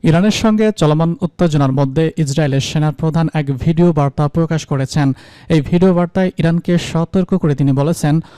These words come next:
"আমরা আমাদের ইতিহাসের সবথেকে জটিল অভিযান শুরু করেছি। এই শত্রু বড় ধরনের হুমকি তৈরি করেছে।" তিনি আরও বলেছেন, "আমরা কিছু গুরুত্বপূর্ণ সাফল্য পেয়েছি, তবে সামনে আরও কঠিন দিন আসছে।" সেনাপ্রধান জামির জানান,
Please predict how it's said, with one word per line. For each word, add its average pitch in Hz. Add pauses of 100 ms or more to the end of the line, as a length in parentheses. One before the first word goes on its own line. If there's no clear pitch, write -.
(100)
"আমরা 160
আমাদের 175
ইতিহাসের 180
সবথেকে 175
জটিল 151
অভিযান 139
শুরু 160
করেছি। 143 (340)
এই 170
শত্রু 196
বড় 160
ধরনের 147
হুমকি 147
তৈরি 143
করেছে।" 139 (240)
তিনি 160
আরও 139
বলেছেন, 156
"আমরা 170
কিছু 196
গুরুত্বপূর্ণ 160
সাফল্য 180
পেয়েছি, 185
তবে 147
সামনে 156
আরও 143 (100)
কঠিন 170
দিন 139
আসছে।" 139 (280)
সেনাপ্রধান 196
জামির 165
জানান, 147